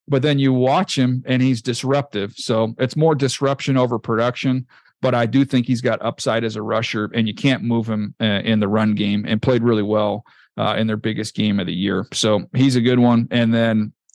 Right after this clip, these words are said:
I'll add one more, uh, for good luck here with D J Turner. The corner is gonna run really fast. I think he's gonna go in the second round.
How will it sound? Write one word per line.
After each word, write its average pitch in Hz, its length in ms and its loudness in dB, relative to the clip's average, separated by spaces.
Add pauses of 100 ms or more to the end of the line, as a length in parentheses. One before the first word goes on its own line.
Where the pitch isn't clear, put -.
I'll 110 200 0
add 110 160 0
one 117 180 0
more, 113 400 0
uh, 107 240 -4
for 107 160 -4
good 107 200 -4
luck 104 260 0
here 104 180 0
with 101 140 -2
D 113 140 2
J 107 180 0
Turner. 107 520 0
The 107 100 -4
corner 113 360 2
is 107 80 -4
gonna 107 180 0
run 110 220 2
really 107 240 2
fast. 104 480 -2
I 101 60 -4
think 117 180 2
he's 117 140 2
gonna 113 140 0
go 107 180 0
in 104 40 -2
the 107 60 -4
second 110 360 -4
round. 101 440 -2